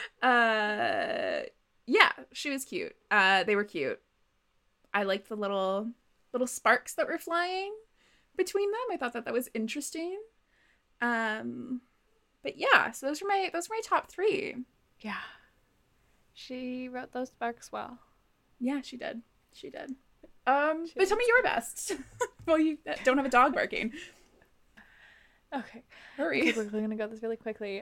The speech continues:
Speaker 2: Um, I loved having a point of view from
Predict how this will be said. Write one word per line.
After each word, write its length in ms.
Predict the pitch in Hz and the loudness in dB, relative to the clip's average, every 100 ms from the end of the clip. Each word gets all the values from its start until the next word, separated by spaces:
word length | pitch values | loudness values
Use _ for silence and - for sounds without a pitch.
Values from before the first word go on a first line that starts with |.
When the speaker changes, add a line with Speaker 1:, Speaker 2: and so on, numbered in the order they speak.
| - | -4
Speaker 2:
Um, 720 | 233 226 220 220 220 214 233 _ _ _ _ _ _ _ _ - _ | -2 0 0 -2 -4 -8 -12 _ _ _ _ _ _ _ _ -20 _
I 560 | 269 240 240 240 240 254 | -8 -4 -2 0 0 -2
loved 960 | 320 311 254 247 240 240 233 240 269 - | -2 0 2 4 4 4 4 2 -6 -6
having 420 | 302 240 240 226 | 2 2 2 -6
a 60 | |
point 200 | 269 262 | -2 -2
of 60 | 240 | 0
view 280 | 240 220 220 | 0 0 0
from 460 | 262 247 233 226 | 0 0 0 -4